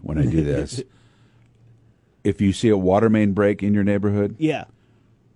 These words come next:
Speaker 1: well, the only way they're gonna fix that water main break is to shut your water off.
Speaker 2: Yep.
Speaker 1: The minute you see the water main break, fill up your bathtubs and your sinks so that you can flush toilets.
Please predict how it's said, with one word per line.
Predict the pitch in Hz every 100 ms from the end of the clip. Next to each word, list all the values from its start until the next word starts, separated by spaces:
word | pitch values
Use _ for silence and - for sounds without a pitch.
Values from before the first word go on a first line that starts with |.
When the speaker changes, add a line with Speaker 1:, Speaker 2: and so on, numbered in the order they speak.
| _ _ _
Speaker 1:
well, | 92 80 80 -
the | 92
only | 87 92
way | 92
they're | 90 87
gonna | 85
fix | - 143 -
that | 85
water | 82 80 78
main | 73 69
break | 71 71 -
is | 87 85 76 -
to | - 80 76 71
shut | - 92 73
your | 82
water | 90 110 87 60
off. | 50 -
Speaker 2:
Yep. | 113 131 - _ - _ _
Speaker 1:
The | 87
minute | 90 95 -
you | 82
see | - - - 143 139
the | 113
water | 107 104 80
main | 64 53
break, | 58 53 - _ _ _
fill | - - 95 92
up | 82
your | 82
bathtubs | 87 95 - 98 90
and | 82
your | 80
sinks | 78 123 82 78 - - _ _
so | - 101
that | 92 85
you | 90
can | 82
flush | - 80 -
toilets. | - 113 - - - -